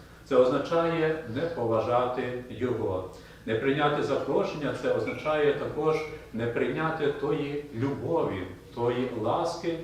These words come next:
яку нам Господь Бог дає. Свята літургія — це є бенкет, це є передсмак неба на землі. І так само Господь кличе всіх нас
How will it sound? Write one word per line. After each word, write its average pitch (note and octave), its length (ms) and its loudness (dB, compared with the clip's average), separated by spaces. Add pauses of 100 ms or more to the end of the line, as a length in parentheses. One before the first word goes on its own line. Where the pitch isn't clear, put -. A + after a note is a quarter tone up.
(100)
яку - 260 -2
нам E3 140 -4
Господь A2+ 500 -4
Бог A#2 200 0
дає. A#2 360 -2 (920)
Свята D3 400 2
літургія — E3 560 4 (140)
це B2+ 120 0
є C3+ 420 2 (180)
бенкет, A#2+ 520 -4 (200)
це - 140 -4
є B2 120 4
передсмак D#3+ 840 -2 (260)
неба C#3+ 520 -2 (200)
на G#2+ 380 -4
землі. A2+ 600 -4 (420)
І G#2+ 80 -4
так B2+ 160 4
само F3+ 340 2
Господь D3 520 2
кличе E3+ 280 2
всіх - 300 -4
нас - 420 -4